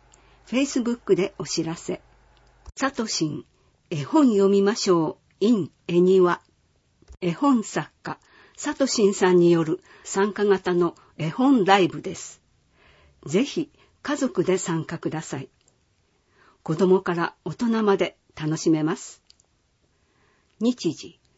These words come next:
八月二十三日日曜日、十時三十分から十二時。会場、図書館本館視聴覚室。定員、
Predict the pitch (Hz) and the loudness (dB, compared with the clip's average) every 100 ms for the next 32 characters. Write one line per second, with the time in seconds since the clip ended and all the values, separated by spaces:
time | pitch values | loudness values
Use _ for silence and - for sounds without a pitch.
0 | _ _ _ _ 160 - 247 247 - 220 | _ _ _ _ -10 -4 -2 -2 0 0
1 | 226 190 196 - 170 170 165 160 160 - | 2 4 2 2 -4 -2 -2 -2 -6 -6
2 | - 170 - 240 208 156 - - _ _ | 0 0 0 -2 0 -2 -6 -14 _ _
3 | _ _ _ _ - 220 254 185 175 - | _ _ _ _ -4 0 2 2 -2 0
4 | 202 190 185 180 - 156 151 151 143 - | 0 0 -2 -4 -6 -8 -6 -10 -10 -14
5 | _ _ - 139 233 226 196 185 - - | _ _ -10 -4 -2 0 2 2 0 -18
6 | _ _ _ _ _ _ _ - - 196 | _ _ _ _ _ _ _ -20 -12 -4
7 | 214 190 202 190 180 - _ _ _ _ | -4 -2 -2 -2 -2 -6 _ _ _ _
8 | _ - - 294 285 226 208 185 185 180 | _ -8 -4 -4 -4 -4 -2 4 4 2
9 | 156 156 - - - - 269 247 - 170 | -4 -8 -12 -14 -12 -2 0 0 -4 -12
10 | - - - - - _ _ _ _ _ | -10 -12 -12 -18 -20 _ _ _ _ _
11 | _ _ _ _ _ _ _ 190 202 202 | _ _ _ _ _ _ _ 0 2 2
12 | 196 190 196 | 2 0 -4